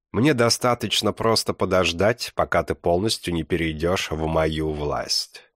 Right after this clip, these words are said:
Ты сказал, что я получу всё, что пожелаю, и у меня есть для тебя работёнка.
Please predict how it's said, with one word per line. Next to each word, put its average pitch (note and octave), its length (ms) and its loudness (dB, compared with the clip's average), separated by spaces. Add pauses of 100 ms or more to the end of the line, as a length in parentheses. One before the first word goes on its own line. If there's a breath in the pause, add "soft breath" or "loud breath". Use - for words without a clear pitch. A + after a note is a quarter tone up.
(1000)
Ты G2 140 2
сказал, F2 540 2
что - 220 -2
я D2+ 340 -2
получу E2 440 -4
всё, E2+ 240 -4
что - 220 -4
пожелаю, E2 640 0 (560)
и D3+ 80 0
у D#3+ 140 6
меня C#3+ 500 4 (160)
есть A2 400 0
для C3+ 140 -4
тебя A#2 320 2
работёнка. G2 760 0